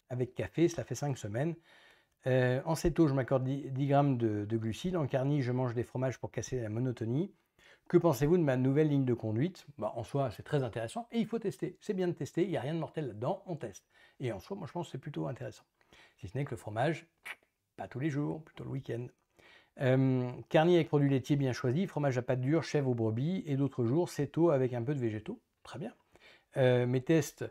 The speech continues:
euh, sont concluants. J'ai posé un capteur, mes glycémies sont linéaires. Je suis ravi cordialement. Alors, euh, glycémie, ok, mais il faut surveiller les cétones, hein. Euh, glycémie seule, aucun intérêt.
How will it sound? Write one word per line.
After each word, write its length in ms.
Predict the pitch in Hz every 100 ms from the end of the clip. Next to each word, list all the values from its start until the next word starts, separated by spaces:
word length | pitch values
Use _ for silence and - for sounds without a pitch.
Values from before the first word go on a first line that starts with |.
| _ _ _ _
euh, 120 | 120
sont 200 | 101 151
concluants. 440 | 147 117 113 135 196
J'ai 100 | 139
posé 240 | 151 151
un 60 | 143
capteur, 340 | 123 - 185
mes 100 | 160
glycémies 400 | 131 139 147 170
sont 140 | - 135
linéaires. 380 | 120 110 135 135
Je 80 |
suis 220 | 113 - 117
ravi 340 | 110 135 190 _ -
cordialement. 380 | 147 107 87 - - _ _ _
Alors, 220 | 139 113 - _ _ _ -
euh, 320 | 131 120 117 -
glycémie, 420 | 120 131 147 143 139
ok, 160 | - 180
mais 160 | 185 170
il 40 |
faut 160 | - 143
surveiller 280 | 147 135 160
les 60 |
cétones, 380 | 143 135 135 113
hein. 140 | 120 127
Euh, 140 | 113 107
glycémie 420 | 117 - 123 113
seule, 260 | 139 151 -
aucun 220 | 143 135
intérêt. 380 | 131 123 101